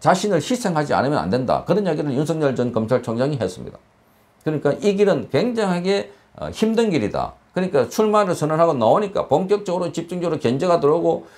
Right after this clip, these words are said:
어, 수사가 들어오고, 또 이, 이 안에서 뭐 검증을 한다고 하면서 탈탈 털고, 줄리 논쟁에다가 엑스파일에다가 뭐 온갖 이야기들이 다 나오고 있는 상황이다. 그러니까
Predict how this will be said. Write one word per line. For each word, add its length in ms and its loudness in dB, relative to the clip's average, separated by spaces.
어, 200 -2
수사가 420 2
들어오고, 680 2
또 220 2
이, 260 0
이 420 -8
안에서 500 2
뭐 320 0
검증을 400 4
한다고 320 2
하면서 320 0
탈탈 380 0
털고, 420 -2
줄리 540 2
논쟁에다가 880 2
엑스파일에다가 960 -2
뭐 200 0
온갖 480 4
이야기들이 460 2
다 140 0
나오고 280 0
있는 180 -2
상황이다. 560 -8
그러니까 420 -2